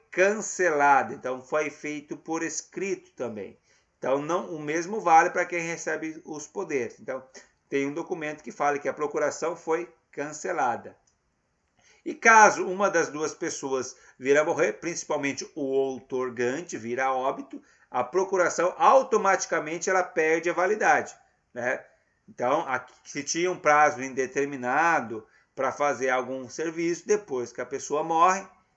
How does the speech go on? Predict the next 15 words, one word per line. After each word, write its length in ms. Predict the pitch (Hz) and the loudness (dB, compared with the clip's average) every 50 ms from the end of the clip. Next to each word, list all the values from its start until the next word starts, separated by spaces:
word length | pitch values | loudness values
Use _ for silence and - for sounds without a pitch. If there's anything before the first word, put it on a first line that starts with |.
| _ _ _ - | _ _ _ -14
não 340 | 131 127 131 135 143 170 180 | -12 -6 -2 -2 -2 -2 -2
tem 300 | - 160 147 151 170 180 | 0 0 2 2 0 -2
mais 460 | 165 151 143 143 156 170 160 - - _ _ _ _ - | -2 2 2 2 2 0 -2 -8 -14 _ _ _ _ -10
validade. 760 | 120 117 120 123 143 170 180 180 165 139 113 107 104 - - - - _ | -2 0 2 2 2 2 2 2 4 4 2 0 -6 -12 -18 -20 -20 _
Se 200 | - - - 170 | -12 -2 2 4
alguém 420 | 165 156 147 139 165 196 220 233 | 4 4 4 4 2 2 2 0
precisa, 880 | 202 - 190 190 170 - - - 175 160 160 143 127 127 123 110 - - - - _ _ _ | -4 -2 0 0 0 -2 -4 -4 -2 -2 -2 -2 -2 -4 -4 -4 -6 -8 -16 -20 _ _ _
é, 300 | - 135 131 147 147 151 | -2 0 0 2 2 0
exercer 640 | 151 147 135 165 165 156 135 - - 160 156 151 139 | 0 0 0 2 2 2 0 0 -2 -2 0 2 2
alguma 320 | 139 135 131 147 160 165 | 2 2 0 -2 -6 -6
função 400 | - 175 160 147 - 143 135 135 | -6 -8 -12 -8 -6 -6 -6 -6
em 40 | 131 | -6
nome 260 | 127 127 123 120 123 | -6 -6 -6 -6 -6
do 120 | 120 139 | -6 -8
falecido, 720 | 139 - 151 143 147 151 151 - - - 151 165 170 - - | -4 -2 -2 -2 -2 -4 -6 -8 -10 -6 -6 -6 -6 -6 -8